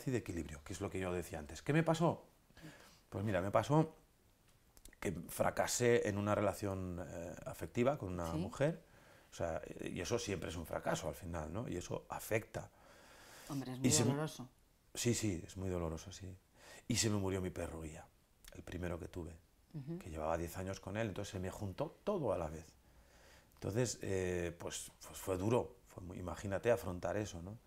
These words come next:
Speaker 1: Entonces, bueno, pues el, el tiempo pasa, vas a, a, ace-, asimilando un poco todo y, y, y ahora, a día de hoy,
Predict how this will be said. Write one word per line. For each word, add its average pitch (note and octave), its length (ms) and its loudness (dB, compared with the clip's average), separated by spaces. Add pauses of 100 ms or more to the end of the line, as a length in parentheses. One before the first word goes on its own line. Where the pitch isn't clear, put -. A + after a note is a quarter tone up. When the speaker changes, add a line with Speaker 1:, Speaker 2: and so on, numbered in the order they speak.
(760)
Speaker 1:
Entonces, A2+ 580 6
bueno, D#3 300 6
pues G#2 320 0
el, G2+ 460 -2
el G2+ 140 -4
tiempo G#2+ 320 0
pasa, E3+ 600 4
vas A2 240 4
a, G#2+ 100 -2
a, G2+ 240 -2 (120)
ace-, - 240 -2
asimilando A2 640 6
un A2+ 100 4
poco A#2+ 320 4
todo D3+ 400 8 (500)
y, G2 380 2
y, G2 500 2
y G2+ 120 0
ahora, D3+ 460 12
a F#2+ 40 0
día D3+ 240 12
de D3+ 120 10
hoy, E3+ 220 10